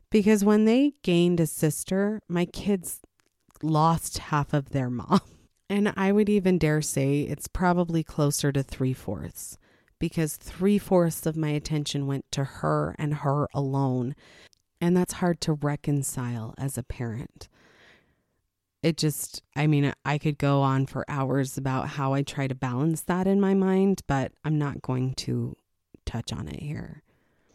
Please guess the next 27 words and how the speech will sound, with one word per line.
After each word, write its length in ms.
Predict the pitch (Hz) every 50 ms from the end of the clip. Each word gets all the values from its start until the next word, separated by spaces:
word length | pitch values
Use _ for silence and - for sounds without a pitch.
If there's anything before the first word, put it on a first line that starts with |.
| _ _ _ _ _
But 180 | - 202 185 139
we 120 | 170 190
had 260 | 185 175 175 175 175 170
our 140 | 170 196
talk. 500 | - - - - 120 127 131 - _ - - -
She 180 | - - - 156
told 300 | - - 151 156 156 156
me 120 | 156 165
about 260 | 170 170 160 160 160
how 260 | 147 - 170 165 165
offended 440 | 165 - - 143 143 147 147 156 156
she 200 | - - - 151
was 480 | 147 147 139 139 139 139 139 139 147 - - - - - - - _ _ _
that 120 | - 151 143
I 160 | 139 135 139
would 220 | 143 151 151 147
yell 220 | 143 139 143 143 147
at 140 | 147 - 151
her 120 | - 165
sister. 720 | - - - 143 139 - - - 139 139 139 139 139 139 - - - - - - _ _ _ -
And 260 | 151 156 151 151 147
then 140 | 143 143 143
we 120 | 147 143
talked 460 | - - - 160 151 151 - _ - - _ - - _ - -
through 420 | - - - 170 175 170 170 165
the 120 | 156 165
day, 560 | 156 - 147 135 131 131 135 143 165 175 -